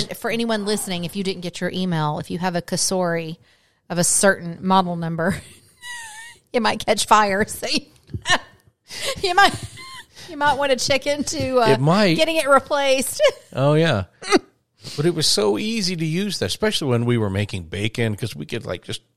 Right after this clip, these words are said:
Speaker 1: tilt, you know, pour the
Speaker 2: Oh, for catching the grease, it's
Speaker 1: Yeah.
Speaker 2: perfect because,
Speaker 1: Just
Speaker 2: well,
Speaker 1: pour it
Speaker 2: I,
Speaker 1: over into our little
Speaker 2: we keep
Speaker 1: bacon
Speaker 2: it and
Speaker 1: grease
Speaker 2: cook
Speaker 1: thing.
Speaker 2: with it.
Speaker 1: Yeah.
Speaker 2: Yeah.
Speaker 1: Oh.
Speaker 2: Absolutely.
Speaker 1: I didn't, I, all right, talk me through how this process works again.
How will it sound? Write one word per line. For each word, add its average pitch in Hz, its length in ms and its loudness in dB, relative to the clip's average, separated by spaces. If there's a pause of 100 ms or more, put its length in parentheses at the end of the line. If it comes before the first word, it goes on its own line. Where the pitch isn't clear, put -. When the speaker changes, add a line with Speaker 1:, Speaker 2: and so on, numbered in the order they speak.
(120)
Speaker 1:
tilt, - 200 -8 (140)
you 135 120 -4
know, 101 120 -4 (120)
pour 143 200 0
the 117 200 0 (400)
Speaker 2:
Oh, 262 160 6
for 226 140 -6
catching 254 400 -6
the 180 60 -6
grease, 175 500 -8
it's - 100 0
Speaker 1:
Yeah. 247 200 4
Speaker 2:
perfect 226 500 -4
because, 175 320 -6
Speaker 1:
Just 175 140 -2
Speaker 2:
well, 170 120 0
Speaker 1:
pour 180 180 6
it 185 40 6
Speaker 2:
I, 190 60 6
Speaker 1:
over 185 240 2
into 185 160 0
our 180 100 4
little 165 160 0
Speaker 2:
we 196 80 2
keep 190 40 0
Speaker 1:
bacon 180 200 4
Speaker 2:
it 175 60 -2
and 175 80 0
Speaker 1:
grease 180 200 -2
Speaker 2:
cook 214 100 -4
Speaker 1:
thing. 190 100 -2
Speaker 2:
with 160 160 -4
it. 156 100 -4
Speaker 1:
Yeah. 277 220 -2
Speaker 2:
Yeah. 180 220 -6 (680)
Speaker 1:
Oh. 202 240 -2 (140)
Speaker 2:
Absolutely. 233 760 -8
Speaker 1:
I 175 80 0
didn't, 226 380 -2 (280)
I, 143 120 0 (160)
all 165 80 4
right, 120 180 2 (360)
talk 185 260 -2
me 101 100 -2
through 160 320 -2
how 127 160 0
this 113 160 -4
process - 560 -4
works 104 220 -6
again. 90 320 -8